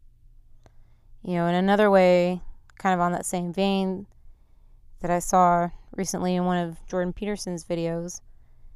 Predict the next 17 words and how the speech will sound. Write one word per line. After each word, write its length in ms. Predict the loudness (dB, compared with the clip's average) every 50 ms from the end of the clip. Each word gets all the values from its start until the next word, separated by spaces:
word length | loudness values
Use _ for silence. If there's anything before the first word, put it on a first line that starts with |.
| -20 -20 -20 -20 -20 -14 _ -4
is 300 | -2 -2 -2 -2 -4 -6
he 140 | -6 -4
suggests 520 | -2 -2 -2 0 2 2 0 0 -2 -4 -6
that 160 | -6 -8 -8
you 360 | -8 -8 -6 -4 -4 -4 -6
start 320 | -8 -6 -6 -6 -6 -6 -4
to 100 | -2 -2
watch 220 | -2 -2 -2 -6
yourself 320 | -10 -8 -6 -6 -6 -6
like 140 | -8 -12 -12
a 60 | -12
stranger 400 | -12 -8 -6 -6 -6 -6 -6 -10
for 120 | -12 -12 -14
a 120 | -12 -10
couple 280 | -10 -10 -8 -8 -8 -10
of 80 | -10
weeks. 400 | -10 -12 -12 -14 -14 -16 -14 -14